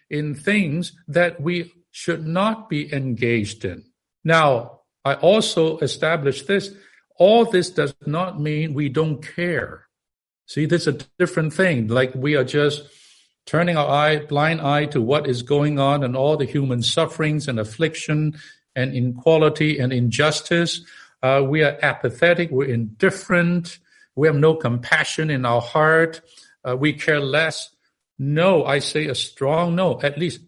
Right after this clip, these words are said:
I will tell you that. No, I care. I watch. I observe. When someone is murdered, uh, that's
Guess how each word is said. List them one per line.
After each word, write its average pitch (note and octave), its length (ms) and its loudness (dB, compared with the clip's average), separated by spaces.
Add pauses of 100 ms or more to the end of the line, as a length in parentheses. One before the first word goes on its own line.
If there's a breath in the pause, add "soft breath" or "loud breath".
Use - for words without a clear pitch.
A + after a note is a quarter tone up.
I E3+ 200 6
will C#3+ 160 2
tell C#3 320 -2
you B2 120 -2
that. B2 460 -2
No, D#3 600 0 (500)
I D3 220 2
care. F#3 720 -4 (540)
I D#3 160 2
watch. D#3+ 520 0
I D3+ 100 2
observe. D#3+ 760 -4 (840)
When C3+ 180 -6
someone F3 420 0
is - 260 -6 (300 loud breath)
murdered, D#3+ 840 2 (1080 soft breath)
uh, B2+ 540 2 (240)
that's F3+ 220 -4